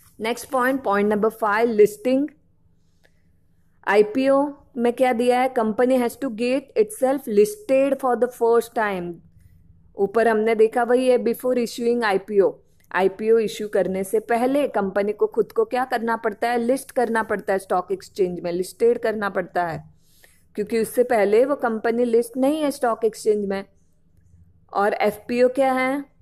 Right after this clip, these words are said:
Company making an F P O is already a listed company,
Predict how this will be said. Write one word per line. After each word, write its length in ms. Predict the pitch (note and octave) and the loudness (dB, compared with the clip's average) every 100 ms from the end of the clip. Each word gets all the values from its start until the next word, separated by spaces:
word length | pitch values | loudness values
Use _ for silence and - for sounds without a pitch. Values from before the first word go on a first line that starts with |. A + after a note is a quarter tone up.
| _ _ _ _ _ | _ _ _ _ _
Company 440 | A3 G#3+ A3 B3 C#4+ | -2 0 0 0 2
making 400 | B3+ G#3+ B3 A#3+ | 2 0 -2 -2
an 140 | B3 | 0
F 160 | A#3 F#3+ - | -2 -4 -6
P 80 | A#3 | 0
O 40 | B3 | 0
is 200 | C#4 C#4 - | 0 -4 -2
already 500 | A#3+ B3+ C4+ D4+ D4+ | 0 2 2 0 2
a 60 | D4 | 2
listed 400 | B3 A#3 B3+ A#3 | 0 0 0 0
company, 560 | A#3 G#3+ G#3 G#3 G#3 | 0 -4 -2 -4 -4